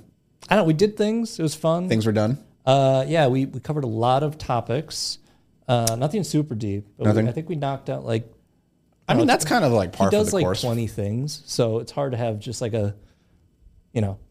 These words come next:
Speaker 1: he's in, like, eight different industries.
Speaker 2: Yeah,
Speaker 1: There's a
Speaker 2: he,
Speaker 1: lot to talk about
Speaker 2: he's,
Speaker 1: that
Speaker 2: he's
Speaker 1: guy.
Speaker 2: a busy, busy fellow.
Speaker 1: Yes.
Speaker 2: But we like to stay shallow. We don't like to go deep into one
Speaker 1: So
Speaker 2: particular
Speaker 1: shallow.
Speaker 2: thing. So
Speaker 1: Shallow.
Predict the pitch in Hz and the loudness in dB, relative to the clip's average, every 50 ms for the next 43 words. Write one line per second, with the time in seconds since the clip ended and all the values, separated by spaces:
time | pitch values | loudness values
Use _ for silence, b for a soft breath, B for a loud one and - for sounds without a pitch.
0 | _ _ _ _ 147 143 160 160 156 147 151 - 143 147 151 151 - 123 - 123 | _ _ _ _ -8 -6 -4 -2 -2 -4 -4 -4 -4 -4 -2 -2 -2 0 2 2
1 | 107 104 101 101 - - - - - - - 101 95 104 - 143 139 139 - - | 2 2 0 -2 -6 -8 -14 -16 -14 -8 -4 -2 0 2 2 2 2 0 -2 -4
2 | - 113 104 - 101 95 120 117 107 101 104 123 127 113 98 95 101 90 95 98 | -6 -6 -6 -6 -6 0 0 0 0 2 2 2 4 4 4 2 0 0 -2 -4
3 | - - 101 104 92 95 - 90 107 104 98 101 - - - - - 135 120 - | -6 -6 -4 -4 -4 -2 -2 -2 -2 -2 -4 -6 -8 -12 -16 -12 -8 -8 -8 -8
4 | - - - - - - 107 107 107 107 135 190 202 220 220 - 143 - - 135 | -8 -10 -10 -10 -4 0 2 2 4 6 8 8 8 6 6 4 0 2 4 4
5 | 117 - - 110 95 87 85 85 80 76 76 101 120 123 117 117 110 110 104 107 | 4 4 4 2 0 -2 -4 -6 -8 -6 -4 -2 0 0 2 0 0 0 0 0
6 | 101 90 104 101 98 - 101 101 98 95 95 95 95 92 95 98 104 151 123 110 | 0 0 -2 -4 -4 -2 -2 -2 -2 -2 -2 -2 -2 -2 -2 -2 -2 -2 -2 -2
7 | - 101 95 92 - 104 107 - 92 95 101 - - 101 95 95 95 98 b b | -2 -2 -2 -2 -4 -4 -4 -4 -6 -4 -4 -2 -2 0 0 0 -2 -4 b b
8 | b b b - - - | b b b -14 -12 -12